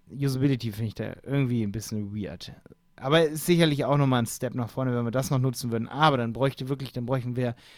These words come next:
Adobe. Wir benutzen zwar, partiell benutzt im Arbeitsplatz bei uns mal Adobe-Programme und wir haben mehrere, ähm, Abos. Aber wir würden auch, wenn wir diese Enterprise-Abos machen würden, die sich gar nicht lohnen würden für uns als Agentur,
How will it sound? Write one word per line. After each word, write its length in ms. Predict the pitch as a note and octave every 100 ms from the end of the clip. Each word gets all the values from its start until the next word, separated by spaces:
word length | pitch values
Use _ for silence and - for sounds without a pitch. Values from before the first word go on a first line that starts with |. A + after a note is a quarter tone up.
| - -
Adobe. 380 | C3+ C3 D3+ D3+ D3+
Wir 100 | C3
benutzen 580 | C#3+ D#3 A3 - F#3+ D3+ - _
zwar, 420 | - D3+ C#3+ B2 - - -
partiell 460 | C#3+ C3+ F3 G3
benutzt 360 | F3 E3 D3 - - _ -
im 140 | C#3+
Arbeitsplatz 600 | C3+ D3+ D3 - D3 B2+
bei 80 | C3
uns 200 | C3 B2+
mal 300 | C#3 B2+ A#2+ -
Adobe-Programme 1000 | C3 C#3+ D3+ C#3+ - A2+ A2+ G2 G2+ E3
und 220 | - C#3
wir 160 | B2+ B2
haben 200 | C#3 C3+
mehrere, 600 | C3 C3 A#2 A#2 A2 - -
ähm, 300 | - A#2 A2+
Abos. 560 | B2+ C#3 B2+ A2 - - - - - -
Aber 220 | C3 C#3+
wir 140 | C#3+
würden 180 | C3+ E3
auch, 180 | D#3 D3+
wenn 160 | D3 C#3+
wir 220 | C#3 C3
diese 500 | C3+ B2+ C3 B2+ A2
Enterprise-Abos 840 | D3+ E3+ C#3+ C#3+ - C3+ C3+ B2
machen 260 | C3 B2+ A#2+
würden, 260 | B2+ C3
die 80 | B2+
sich 180 | A#2 A2+
gar 200 | C3+ C3+
nicht 160 | C#3 B2
lohnen 240 | C#3 C3+
würden 140 | B2
für 100 | A2+
uns 160 | A#2 A2
als 120 | A2
Agentur, 480 | - A2 A2 A#2 B2+